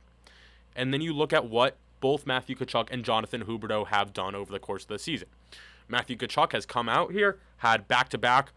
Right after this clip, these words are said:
one hundred point seasons, and has absolutely dominated the league. He's been absolutely incredible. Jonathan Huberdeau, on the other hand, he came out and he had one of the biggest drop-offs, I believe the biggest drop-off in N H L history points. To say the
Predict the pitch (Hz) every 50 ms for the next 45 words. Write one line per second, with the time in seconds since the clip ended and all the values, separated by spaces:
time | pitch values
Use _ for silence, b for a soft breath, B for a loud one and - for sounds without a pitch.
0 | _ _ - 113 120 123 113 127 117 113 - - - 117 107 - - - 170 175
1 | 180 196 196 185 b b b b b - 160 170 160 165 165 160 135 - - -
2 | 151 151 151 131 143 151 - 147 160 143 117 - 123 117 120 120 120 120 120 117
3 | 117 113 113 123 120 117 113 107 107 107 101 b b b - - 127 120 101 -
4 | 117 110 107 95 104 98 - - - 107 107 107 104 - 135 120 95 90 87 B
5 | B B B B B B - - 123 113 107 - 120 110 107 143 175 165 185 190
6 | 196 196 196 196 202 202 196 196 196 180 185 196 196 190 175 b b b b b
7 | b b - - 139 135 147 151 147 147 147 151 151 147 135 113 113 127 127 127
8 | 120 131 131 127 120 - _ - 135 131 147 147 139 - 131 127 123 120 131 131
9 | 127 - 123 120 123 127 131 110 107 139 180 190 151 160 135 120 110 - - 120
10 | 110 104 - 113 110 110 - b b b - 131 131 - 131 131 131 131 - 131
11 | 117 113 117 - - 127 120 - - - 143 - - _ - - - - b b
12 | b b b b b b b b b b _ _ _ _ _ _ _ _ _ _
13 | _ - - 160 - - 190 196 190 185